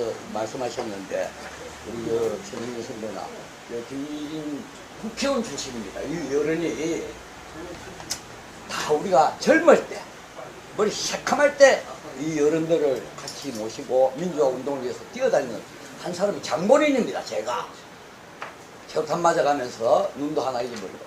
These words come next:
자, 조국이 이제 말하는 부분에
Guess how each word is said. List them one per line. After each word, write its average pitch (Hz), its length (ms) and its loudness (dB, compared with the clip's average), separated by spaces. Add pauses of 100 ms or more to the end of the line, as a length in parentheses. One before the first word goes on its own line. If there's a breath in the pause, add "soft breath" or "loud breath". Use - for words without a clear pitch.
(240)
자, - 300 12 (680)
조국이 247 800 0
이제 190 200 2 (580)
말하는 180 500 6
부분에 151 420 -8